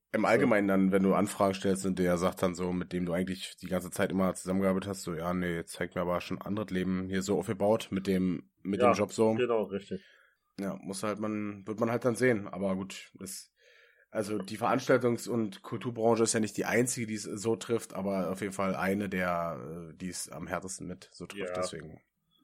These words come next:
Speaker 2: Na, mit der Gastronomie halt.
Speaker 1: Genau, das halt, also ich weiß nicht, da kann man wahrscheinlich dann auch drüber, ähm, sich streiten, wie,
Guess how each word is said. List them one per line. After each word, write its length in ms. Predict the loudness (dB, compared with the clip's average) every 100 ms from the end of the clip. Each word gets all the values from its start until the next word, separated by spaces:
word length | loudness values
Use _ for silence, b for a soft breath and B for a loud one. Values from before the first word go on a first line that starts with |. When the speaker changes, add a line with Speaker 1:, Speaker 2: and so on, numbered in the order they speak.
| _ _
Speaker 2:
Na, 140 | -2
mit 160 | 0 2
der 80 | 4
Gastronomie 600 | 4 2 2 2 2 2
halt. 120 | 0
Speaker 1:
Genau, 320 | 0 -2 -6 -12 _
das 180 | -8 -2
halt, 220 | -2 -4
also 160 | -4 -4 -6 B B B B
ich 140 | -8 2
weiß 140 | 2
nicht, 100 | 4
da 60 | 0
kann 160 | 2 2
man 140 | 2
wahrscheinlich 300 | 0 0 0
dann 120 | 0
auch 200 | 0 -2
drüber, 440 | -4 -2 0 2 0
ähm, 260 | 0 0 0
sich 140 | -4
streiten, 460 | -2 0 0 -2 -4
wie, 480 | 0 2 0 -2